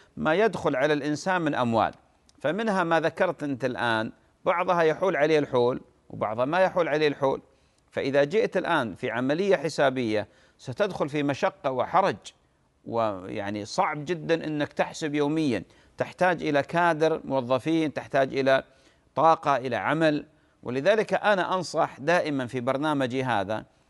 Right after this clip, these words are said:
أن الإنسان الذي عنده مال بعض حال عليه الحول وبعض ما حال عليه الحول، أن يزكيها كلها مع اللي حال عليه الحول، وهذا فيه فائدتان.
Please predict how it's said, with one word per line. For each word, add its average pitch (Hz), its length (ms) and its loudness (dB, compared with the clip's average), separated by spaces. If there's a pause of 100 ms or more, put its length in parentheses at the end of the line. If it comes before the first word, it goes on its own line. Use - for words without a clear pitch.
(160)
أن 143 140 0
الإنسان 156 480 0
الذي 151 280 2
عنده 156 300 -2
مال 131 300 2 (1300)
بعض 165 380 2
حال 175 360 0
عليه 156 220 2
الحول 123 380 0
وبعض 160 380 0
ما 170 200 0
حال 180 260 0
عليه 156 220 0
الحول، 139 420 0 (360)
أن 143 120 -6
يزكيها 156 600 -4
كلها 196 720 2
مع 170 220 -2
اللي 170 160 -2
حال 185 260 -2
عليه 135 220 0
الحول، 98 320 -6 (560)
وهذا 170 500 2
فيه 175 380 0
فائدتان. 131 680 0